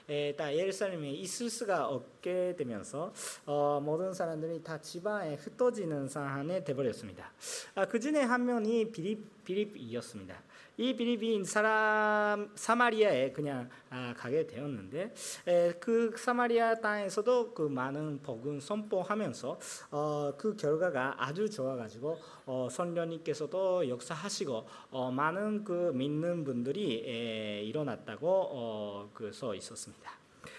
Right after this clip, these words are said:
그런데, 에, 빌립은 그때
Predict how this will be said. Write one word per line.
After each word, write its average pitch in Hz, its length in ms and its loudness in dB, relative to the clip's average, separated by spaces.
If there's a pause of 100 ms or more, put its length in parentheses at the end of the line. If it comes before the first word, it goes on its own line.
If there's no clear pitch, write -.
(180)
그런데, 247 460 6 (320)
에, 185 640 6
빌립은 214 600 2 (240)
그때 247 600 6